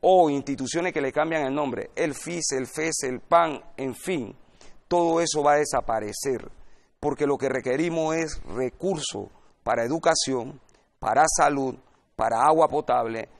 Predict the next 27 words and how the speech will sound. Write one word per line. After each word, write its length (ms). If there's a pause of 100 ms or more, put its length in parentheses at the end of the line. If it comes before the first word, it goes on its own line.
(200)
para 280
vivienda, 680
para 240
generación 560
de 60
empleo 320
productivo, 720 (320)
con 180
salarios 580
dignos, 440 (360)
para 280
darle 580 (640)
un 160
bienestar 840
social 840
y 100
desarrollo 640
humano 420
al 160
pueblo 340
panameño. 560 (220)
Eso 520
es 80
lo 100
que 120
necesita 420
Panamá 440